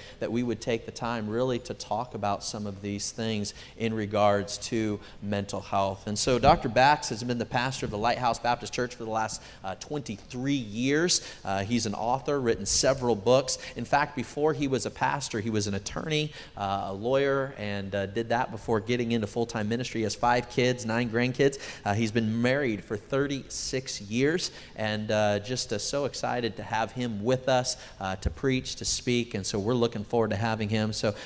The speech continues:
Doctor Bax, would you come at this time? We're thankful that you were willing to make the trip. Looking forward to what you have. He has some books in the back. Uh, in fact, if you're a first-time guest with us, we want to give you that as our gift here today,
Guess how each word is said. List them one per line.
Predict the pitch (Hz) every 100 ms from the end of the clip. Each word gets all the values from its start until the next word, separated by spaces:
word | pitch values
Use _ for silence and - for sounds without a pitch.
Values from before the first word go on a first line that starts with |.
| -
Doctor | 185 175
Bax, | 156 156 -
would | 127
you | 151
come | - 147 143
at | 131
this | 131 -
time? | 139 139 131
We're | 107
thankful | 127 131 127 127
that | 110 101
you | 113
were | 113
willing | 123 127
to | 110
make | 117 117
the | -
trip. | - 131 131 - -
Looking | 131 127 117
forward | - 127
to | 123
what | 117 113
you |
have. | 110 120 117
He | 135
has | 180
some | 135
books | 107 117 - -
in | 127
the |
back. | 113 120 139 - - - -
Uh, | 101 101 101 101
in | 101
fact, | 127 120 120
if | 101
you're | 131
a | 117
first-time | 131 123 117 98
guest | 107 117 -
with | 107 104
us, | 98
we | 113
want | 110 110 110
to | -
give | 95 107 113
you | 117
that | 110 110
as | 101
our | 98
gift | 92 107 110 104 -
here | 110 104
today, | 101 104 113